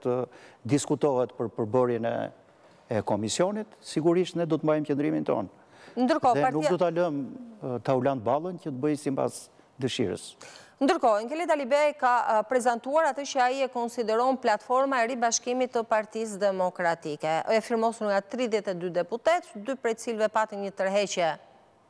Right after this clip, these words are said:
Speaker 2: gjatë rrugës, por që gjithsesi tregon qartësisht që Ali Beaj ka mbështetjen e pjesës më të madhe të grupit parlamentar deri më tani. Dhe meqense grupin parlamentar e keni konsideruar të gjithë si forum legjitim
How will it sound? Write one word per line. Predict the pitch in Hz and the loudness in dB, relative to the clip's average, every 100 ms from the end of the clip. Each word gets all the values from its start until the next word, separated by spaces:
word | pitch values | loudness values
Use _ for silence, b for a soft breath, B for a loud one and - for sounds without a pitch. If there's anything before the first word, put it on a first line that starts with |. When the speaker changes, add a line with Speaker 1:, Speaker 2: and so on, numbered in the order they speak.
| _ | _
Speaker 2:
gjatë | 180 190 185 | 0 0 0
rrugës, | 190 233 392 453 B B B B B - | -4 -2 -4 -4 B B B B B 0
por | 311 | 0
që | 320 277 | 0 -4
gjithsesi | 302 302 - 311 | -4 -6 -6 -2
tregon | 277 262 277 | 0 0 0
qartësisht | 254 247 277 269 285 269 | 0 0 0 -2 -4 -2
që | 247 240 - | 2 2 4
Ali | 269 285 233 | 0 -2 -2
Beaj | 202 208 247 285 - | 2 4 4 2 -2
ka | 269 | -2
mbështetjen | 269 - 254 269 | -2 -2 0 0
e | 247 | -2
pjesës | 254 262 247 | -4 -4 -4
më | 247 277 | -4 -2
të | 240 | 2
madhe | 196 214 254 262 | 2 2 -2 -4
të | 185 | -4
grupit | 220 240 233 | -4 -4 -4
parlamentar | 226 226 214 196 190 202 214 | 0 0 0 -2 -4 -2 -2
deri | 190 196 | -2 -4
më | 190 | -4
tani. | 190 175 170 | -4 -2 -2
Dhe | 180 | -2
meqense | 190 294 285 | -2 -4 -2
grupin | 262 277 269 | -2 -2 -2
parlamentar | 247 240 233 233 254 240 B B B B | 0 0 0 2 2 0 B B B B
e | 196 | -4
keni | 226 226 | -2 -2
konsideruar | 247 233 233 247 262 | -2 0 0 4 2
të | 233 202 | 0 -6
gjithë | 175 285 320 | -2 0 0
si | - 220 | -2 -4
forum | 202 185 175 175 | 0 0 0 0
legjitim | 165 165 175 185 | -2 -2 -2 -2